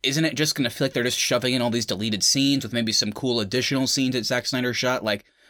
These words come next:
will it still really be that good? 'Cause it is the same story." And I think Keith kinda nailed it. It's not that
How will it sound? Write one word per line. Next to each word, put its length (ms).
will 120
it 80
still 500
really 240
be 180
that 220
good? 360
'Cause 160
it 60
is 120
the 80
same 240
story." 560
And 360
I 120
think 420
Keith 260
kinda 200
nailed 300
it. 200
It's 200
not 240
that 220